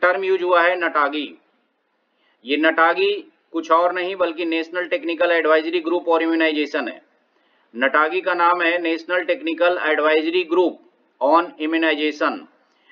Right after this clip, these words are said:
और ये जो एडवाइजरी ग्रुप है गवर्नमेंट को advise करती है कि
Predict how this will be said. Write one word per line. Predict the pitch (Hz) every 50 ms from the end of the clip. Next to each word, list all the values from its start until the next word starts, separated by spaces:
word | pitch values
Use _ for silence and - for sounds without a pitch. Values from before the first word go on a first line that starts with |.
| - - - -
और | - 131 143 147 151 156 - - _ _ _ _ _ _ _ _ _ _ _
ये | 113 127 151 170 185 196 170 - - _ _ _ _ _ -
जो | 135 139 165
एडवाइजरी | 165 160 151 147 156 160 160 165 175 196
ग्रुप | 185 175 185 190 180 185 175
है | 160 156 151 160
गवर्नमेंट | 151 147 147 156 160 156 170 185 190 180 180
को | - -
advise | 175 165 160 160 165 175 165 165
करती | - 175 165 160 160 165 160
है | 160 160 165 175 175
कि | 175 175 170 165 156 - _